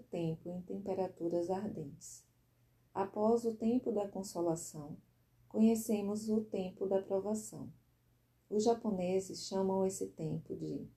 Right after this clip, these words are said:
a grande dúvida. Este tempo em que dizemos, "Talvez todo este caminho que eu fiz até agora, todas essas práticas contemplativas e meditativas,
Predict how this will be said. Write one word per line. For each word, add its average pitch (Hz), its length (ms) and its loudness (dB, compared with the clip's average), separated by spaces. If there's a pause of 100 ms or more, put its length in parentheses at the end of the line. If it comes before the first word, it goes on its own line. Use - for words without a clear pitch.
(300)
a 180 180 -4
grande 202 500 0
dúvida. 165 600 -2 (640)
Este 202 320 0
tempo 214 320 4
em 220 100 8
que 214 140 4
dizemos, 185 720 -2 (360)
"Talvez 170 680 0 (280)
todo 233 260 6
este 247 240 2
caminho 196 480 2
que 190 100 -4
eu 190 80 2
fiz 190 300 0
até 196 300 -2
agora, 156 500 -4 (340)
todas 226 400 4
essas 220 380 -2
práticas 160 600 -6
contemplativas 190 1000 -6
e 190 80 -6
meditativas, 165 1080 -4